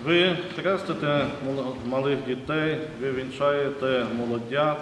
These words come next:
а також проважаєте у вічність тих, кого Господь покликав до себе. Ці роки були служіння Христової Церкви непростими, тому що доля покликала вас якраз початок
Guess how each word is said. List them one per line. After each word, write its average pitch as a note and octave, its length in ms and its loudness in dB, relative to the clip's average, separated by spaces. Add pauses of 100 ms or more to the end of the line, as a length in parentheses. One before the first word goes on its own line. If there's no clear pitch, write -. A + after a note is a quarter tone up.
(380)
а A#2+ 80 -2
також C#3+ 500 -2
проважаєте C3+ 1120 -2 (180)
у A2+ 120 -6
вічність C#3 540 -8
тих, C3+ 160 -4 (220)
кого B2 220 -2 (100)
Господь C3 420 -8
покликав A#2 500 -6
до A2+ 100 -8
себе. A2 400 -6 (840)
Ці F#3 220 0
роки F#3 380 2
були E3 580 4 (140)
служіння D3+ 640 0 (120)
Христової C#3+ 400 -4
Церкви C#3+ 500 -2 (360)
непростими, C3+ 800 -4 (160)
тому B2+ 300 -6 (120)
що B2+ 260 0 (560)
доля D3 440 4 (140)
покликала C#3+ 500 0
вас C#3 400 2
якраз C3 380 -2
початок C3 580 0